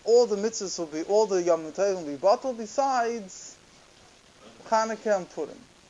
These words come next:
Why will Chanukah and Purim remain? For whatever reason, you'll find the reason they'll remain. It's another interesting interpretation I saw that Ben Bechaya, he says, when we say that Purim, he brings the Medrash, he doesn't quote the Medrash as saying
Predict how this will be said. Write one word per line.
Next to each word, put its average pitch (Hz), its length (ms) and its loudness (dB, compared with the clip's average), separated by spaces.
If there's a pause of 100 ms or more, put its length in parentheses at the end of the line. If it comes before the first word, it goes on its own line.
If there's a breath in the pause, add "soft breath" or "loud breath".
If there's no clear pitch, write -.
(100)
Why 185 220 4
will 170 120 0
Chanukah 185 440 0
and 156 80 -6
Purim 170 300 -6
remain? 226 480 -4
For - 180 -16
whatever 285 320 6
reason, 262 320 -4
you'll 233 140 -2
find 240 320 2
the 226 60 -6
reason 226 300 -6
they'll 208 160 0
remain. 202 320 -2
It's 170 180 -14 (380 loud breath)
another 247 260 2
interesting 233 380 -4
interpretation 196 800 0
I 180 120 -2
saw 214 280 2
that 170 160 2
Ben 196 140 -2
Bechaya, 180 600 0
he 156 100 -12
says, 185 500 2 (1120 loud breath)
when 160 100 -2
we 160 80 -6
say 233 160 6
that 202 180 4
Purim, 214 400 2
he 208 120 -10
brings 196 320 -6
the 180 80 -4
Medrash, 180 360 2
he 180 60 -12
doesn't 185 280 -2
quote 175 200 -2
the 170 60 -10
Medrash 165 340 -2
as 156 80 -8
saying 160 320 -6